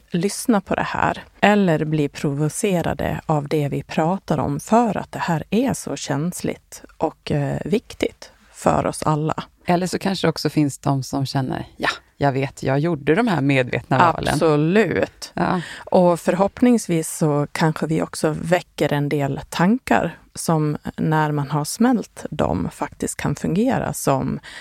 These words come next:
Speaker 1: bränsle för att ta ansvar för hur man kan lyckas med en större medvetenhet.
Speaker 2: Mm.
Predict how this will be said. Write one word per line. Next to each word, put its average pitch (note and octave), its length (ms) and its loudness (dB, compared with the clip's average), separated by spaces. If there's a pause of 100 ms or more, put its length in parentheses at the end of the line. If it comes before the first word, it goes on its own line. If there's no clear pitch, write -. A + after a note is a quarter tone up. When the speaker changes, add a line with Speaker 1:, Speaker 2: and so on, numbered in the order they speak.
(220)
Speaker 1:
bränsle D3+ 600 0
för D#3 200 -4
att - 300 -8
ta C4+ 240 2
ansvar - 580 -2
för D#3 200 -2 (100)
hur D3+ 280 -2
man D#3 260 -2
kan D3+ 180 -4
lyckas - 640 -8 (440)
med D#3 300 -2
en - 120 -6
större - 400 -4
medvetenhet. - 1080 -6 (340)
Speaker 2:
Mm. F#3+ 240 0